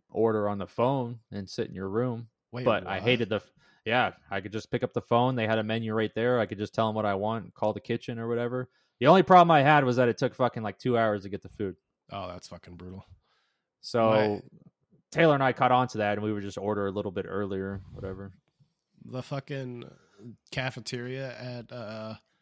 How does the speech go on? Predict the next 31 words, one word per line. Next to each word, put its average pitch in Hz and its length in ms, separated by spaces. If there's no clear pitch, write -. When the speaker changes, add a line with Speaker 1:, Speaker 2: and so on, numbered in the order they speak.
Speaker 2:
at 104 140
my 113 140
hospital 131 640
was 110 420
so - 500
good. 131 360
<laughs> 202 680
I 196 340
fucking 180 340
love 135 220
it. 127 80
I 170 200
would 151 400
get 175 240
Lena 180 240
pregnant 185 440
again 190 460
just 143 340
Speaker 1:
<laughs> 127 220
Just - 20
Speaker 2:
go 139 220
Speaker 1:
to - 60
go 131 160
Speaker 2:
eat. 131 60
Speaker 1:
back 120 280
there. 131 220
Speaker 2:
Yeah. 147 1080
Speaker 1:
<laughs> - 140
Speaker 2:
Our 175 160
hospital, 262 420
actually, 185 280